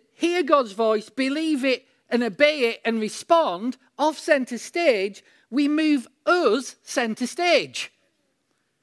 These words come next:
'Cause Jesus is over there. And look, now you can see me.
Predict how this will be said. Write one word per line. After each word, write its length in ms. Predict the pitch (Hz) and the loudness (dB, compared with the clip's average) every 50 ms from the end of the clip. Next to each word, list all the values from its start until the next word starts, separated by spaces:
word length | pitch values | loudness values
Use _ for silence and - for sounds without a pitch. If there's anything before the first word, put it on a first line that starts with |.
| _ _ _ _ _ _ | _ _ _ _ _ _
'Cause 220 | - 330 262 - | 0 0 0 -2
Jesus 420 | - 285 320 330 294 262 240 - | -4 -6 -6 -4 -4 -4 -4 -4
is 140 | 262 247 214 | -4 0 2
over 240 | 247 220 208 202 269 | 2 2 2 2 0
there. 300 | 302 320 302 - 170 - | 0 2 0 0 -2 -2
And 260 | - 269 269 269 254 254 | -4 -6 -6 -4 -6 -6
look, 240 | 302 339 311 _ | -8 -8 -8 _
now 160 | 180 190 233 277 | -6 -6 -4 -4
you 180 | 302 311 320 | -4 -6 -6
can 200 | 247 - 294 277 | -6 -4 -4 -4
see 220 | - - 269 262 262 | -4 -6 -6 -6 -4
me. 360 | 269 311 320 294 185 135 | -4 -4 -4 -6 -8 -10